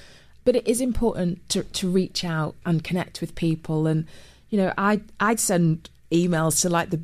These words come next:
the big boss of entertainment or whatever and say, you know, "I've just started, I'm a work experience, I'd love to meet you for a cup of coffee." 'Cause I thought, what are they gonna do? They can't sack me. I'm sending them a very nice email. Maybe it'd be good for them to speak to a new work experience and find out what it's actually like for the person that's just started on the ground.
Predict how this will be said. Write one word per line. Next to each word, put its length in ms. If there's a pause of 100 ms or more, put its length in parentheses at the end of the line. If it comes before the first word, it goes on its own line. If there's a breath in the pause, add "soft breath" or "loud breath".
the 100
big 380
boss 300
of 120
entertainment 760
or 100
whatever 320
and 160
say, 220
you 80
know, 100
"I've 140
just 220
started, 520
I'm 100
a 40
work 320
experience, 580
I'd 80
love 180
to 100
meet 100
you 80
for 100
a 60
cup 180
of 100
coffee." 240
'Cause 140
I 40
thought, 120
what 120
are 20
they 80
gonna 220
do? 300
They 120
can't 240
sack 400
me. 240 (320 loud breath)
I'm 300 (180)
sending 300
them 100
a 40
very 220
nice 300
email. 460 (140 loud breath)
Maybe 260
it'd 80
be 80
good 140
for 120
them 140
to 100
speak 240
to 240
a 40
new 200
work 240
experience 500
and 100
find 160
out 100
what 120
it's 140
actually 320
like 220
for 80
the 80
person 380
that's 140
just 220
started 340
on 140
the 60
ground. 440